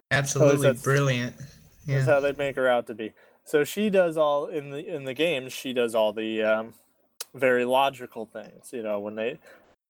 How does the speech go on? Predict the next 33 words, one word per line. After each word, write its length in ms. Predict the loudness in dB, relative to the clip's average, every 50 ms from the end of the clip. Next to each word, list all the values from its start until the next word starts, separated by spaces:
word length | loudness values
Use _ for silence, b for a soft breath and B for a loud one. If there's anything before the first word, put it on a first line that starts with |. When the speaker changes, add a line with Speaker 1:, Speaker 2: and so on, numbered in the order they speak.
| _ _ _ _ _ _ _ _ _ -4
Speaker 2:
when 160 | -2 0 0
it's 160 | 0 0 -2
a 60 | -2
game 240 | 0 0 0 0 -2
of 80 | -6 -4
chess, 420 | 0 2 2 2 2 0 -4 -12 _ _ _
she 220 | _ -10 -8 -8 -6
plays 340 | -2 0 0 0 0 0 -2
chess 240 | 0 0 0 0 -2
because 300 | -6 -6 -6 -6 -6 -2
chess 260 | -2 -2 -2 0 -2
is 200 | -4 -4 -2 -2
a 60 | -2
logical 500 | -2 0 0 0 0 -2 -2 -4 -4 -4
thing. 320 | -4 -4 -4 -4 -4 -2 -2
It's, 280 | -2 -2 -2 2 4
uh, 220 | 4 4 4 4 2 b b b b b b b _
there's 180 | -4 -2 0 0
only 240 | 0 0 0 0 -2
so 180 | -2 -4 -2
many 160 | -2 -2 -2 0
possible 500 | 2 2 2 2 2 -2 -4 -4 -4 -4
moves. 440 | -4 -4 -4 -2 -2 -2 -2 0
I 80 | -2 -2
mean, 180 | -2 -2 -2 -2
even 280 | -2 0 0 -2 0
though 200 | 0 0 2 2
it's 180 | 0 0 0 2
like, 320 | 2 2 2 0 -4 -12 B B B B B B B _ _ _ 2
Speaker 1:
Uh, 220 | 4 4 4 2
Speaker 2:
oh, 20 | 0
I 40 | -2
forgot 260 | -2 0 4 6 6